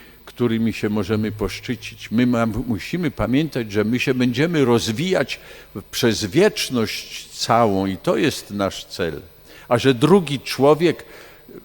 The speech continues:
jest też dzieckiem Bożym, ja mam go szanować nie dlatego, że ma pieniądze albo armatę, albo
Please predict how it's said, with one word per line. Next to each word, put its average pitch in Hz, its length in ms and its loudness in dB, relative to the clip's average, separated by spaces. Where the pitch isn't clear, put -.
jest - 400 -10
też 127 180 -10
dzieckiem 101 800 -6
Bożym, 92 640 -2
ja 101 160 -4
mam 110 240 -2
go 101 140 -2
szanować 117 760 -2
nie 147 160 2
dlatego, 131 420 -2
że 107 120 -2
ma 101 140 -2
pieniądze 113 640 -2
albo 104 280 2
armatę, 101 680 0
albo 104 320 -4